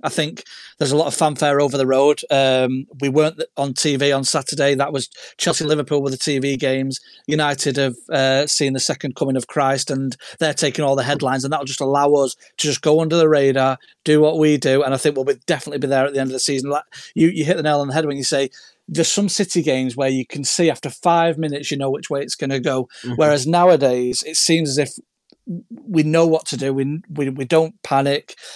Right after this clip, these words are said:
Speaker 1: when we're under the cosh. It doesn't feel. I'm certainly less of a worried City fan, and you know me, and long-time listeners will know I'm very
Speaker 2: <laughs>
Speaker 1: uh,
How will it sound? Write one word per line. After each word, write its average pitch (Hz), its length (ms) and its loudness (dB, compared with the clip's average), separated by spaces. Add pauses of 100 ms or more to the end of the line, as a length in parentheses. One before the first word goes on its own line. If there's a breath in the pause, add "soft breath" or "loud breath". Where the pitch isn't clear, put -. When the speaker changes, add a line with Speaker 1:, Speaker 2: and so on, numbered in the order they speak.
(160 loud breath)
Speaker 1:
when 143 220 0
we're 143 140 0
under 135 180 -4
the 131 80 -2
cosh. 135 260 -4
It 160 80 -6
doesn't 156 260 -2
feel. 175 200 0 (240 loud breath)
I'm 180 220 2
certainly 175 340 0
less 156 240 2
of 151 140 0
a 143 40 2
worried 147 380 4
City - 160 -4
fan, 147 160 0
and 139 140 -4
you 147 80 0
know 156 180 4
me, 139 200 4
and 127 200 0 (300 loud breath)
long-time 147 480 0
listeners 139 280 -2
will 139 100 -2
know 143 120 4
I'm 139 340 4
very 147 280 4 (140)
Speaker 2:
<laughs> - 120 -18
Speaker 1:
uh, 147 260 2